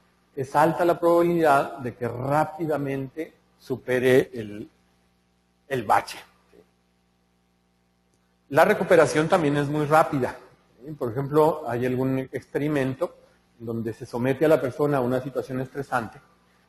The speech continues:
y después se le presentan videos.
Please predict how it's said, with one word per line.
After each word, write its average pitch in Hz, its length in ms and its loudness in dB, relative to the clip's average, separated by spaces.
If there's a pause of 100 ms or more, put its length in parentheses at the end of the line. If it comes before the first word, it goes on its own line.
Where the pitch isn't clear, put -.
(120)
y 156 100 0
después 170 680 2 (220)
se - 140 -8
le 127 80 0
presentan 143 500 -6
videos. 160 640 -6